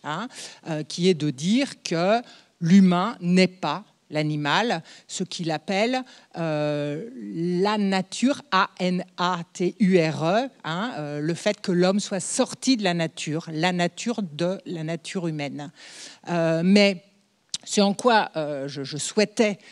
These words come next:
euh, qu'il intervienne, c'est que par ailleurs, il a une position qui n'est pas totalement opposée à une position culturaliste, mais du point de vue du biologique, hein, c'est-à-dire qu'il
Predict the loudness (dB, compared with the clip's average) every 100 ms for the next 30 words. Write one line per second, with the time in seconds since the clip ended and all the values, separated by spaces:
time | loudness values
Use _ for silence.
0 | -20 -20 -10 -6 -4 -2 0 0 2 0
1 | 0 0 0 0 -2 0 0 0 2 2
2 | 2 2 0 0 2 2 0 0 0 0
3 | 0 0 0 0 -2 0 -2 -2 -4 0
4 | 2 2 2 0 -2 0 -2 -2 -12 -14
5 | -4 -4 0 -2 0 -2 -4 -2 0 0
6 | 0 -4 -2 -2 -4 -6 -4 -6 -6 -14
7 | -20 _ _ 0 6 6 4 0 0 2
8 | 0 -2 -4 -2 0 0 0 -2 -4 -4
9 | -2 -2 0 0 -2 -2 0 2 0